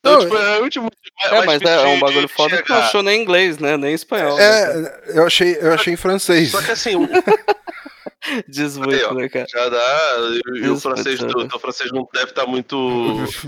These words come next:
Speaker 2: Não, meu francês
Speaker 1: tá
Speaker 2: era
Speaker 1: afiado.
Speaker 2: francês ou italiano, eu não lembro.
Speaker 3: Eu
Speaker 2: Eu
Speaker 3: acho
Speaker 2: não
Speaker 3: que era
Speaker 2: lembro, era,
Speaker 3: italiano,
Speaker 2: era
Speaker 3: acho que era
Speaker 2: italiano.
Speaker 3: italiano.
Speaker 1: Ah, mas se for italiano, ainda é mais tranquilo, que você pode ler até fazendo eco, né, quando
Speaker 2: É,
Speaker 1: tiver
Speaker 2: é, fazendo
Speaker 1: coisa
Speaker 2: mãozinha.
Speaker 3: Fazer mãozinha, exato.
Speaker 1: Mas,
Speaker 3: Não, mas
Speaker 1: cara,
Speaker 3: que você
Speaker 1: assim,
Speaker 3: é do
Speaker 1: o
Speaker 3: palestra, meu.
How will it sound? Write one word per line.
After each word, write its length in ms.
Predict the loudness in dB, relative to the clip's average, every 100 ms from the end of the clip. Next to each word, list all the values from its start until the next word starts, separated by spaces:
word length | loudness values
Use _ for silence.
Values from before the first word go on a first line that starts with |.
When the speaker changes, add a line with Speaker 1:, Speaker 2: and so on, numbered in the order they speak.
| -4
Speaker 2:
Não, 220 | -2 -2
meu 160 | -4 -8
francês 480 | -6 -8 -8 -10 -6
Speaker 1:
tá 60 | 4
Speaker 2:
era 140 | 6 6
Speaker 1:
afiado. 60 |
Speaker 2:
francês 320 | 6 4 4 2
ou 60 |
italiano, 500 | 4 4 6 6 6
eu 60 | 2
não 140 | 2
lembro. 360 | 2 2 2 -4 _ -2
Speaker 3:
Eu 60 |
Speaker 2:
Eu 60 | 2
Speaker 3:
acho 80 | 4
Speaker 2:
não 80 | 4
Speaker 3:
que 40 |
era 80 | 2
Speaker 2:
lembro, 40 | 2
era, 60 | 2
Speaker 3:
italiano, 240 | 2 2
Speaker 2:
era 140 | 4 4
Speaker 3:
acho 80 | 2
que 60 |
era 100 | 2
Speaker 2:
italiano. 320 | 2 4 2 0
Speaker 3:
italiano. 440 | -4 -2 -2 -2 -2
Speaker 1:
Ah, 60 |
mas 140 | -2 -2
se 60 | -8
for 120 | -6
italiano, 500 | -4 -2 0 0 0
ainda 220 | 0 0 -2
é 60 |
mais 160 | -2 -4
tranquilo, 300 | -4 -6 -8
que 60 | -8
você 100 | -6
pode 240 | -4 -4
ler 100 | -2
até 200 | -2 -4
fazendo 440 | -4 -4 -2 0
eco, 340 | 0 -2 -4 -4
né, 120 | -4
quando 160 | -2 4
Speaker 2:
É, 100 | 4
Speaker 1:
tiver 220 | 4 6 8 8
Speaker 2:
é, 40 | 6
fazendo 340 | 2 2 4
Speaker 1:
coisa 200 | 4 4
Speaker 2:
mãozinha. 520 | 4 4 4 4 2
Speaker 3:
Fazer 300 | 0 -6 -8 -2
mãozinha, 680 | -2 -2 -4 -4 -2 -4 -6
exato. 380 | -8 -4 -4 -6 -14 -20 _ -10
Speaker 1:
Mas, 220 | -6 -4 -2
Speaker 3:
Não, 80 | 2
mas 140 | 2
Speaker 1:
cara, 100 | 2
Speaker 3:
que 40 | 2
você 220 | 2 2
Speaker 1:
assim, 80 | 2
Speaker 3:
é 40 |
do 80 | 0
Speaker 1:
o 100 | 0
Speaker 3:
palestra, 680 | 2 4 4 2 0 -4 -4
meu. 240 | -6 -12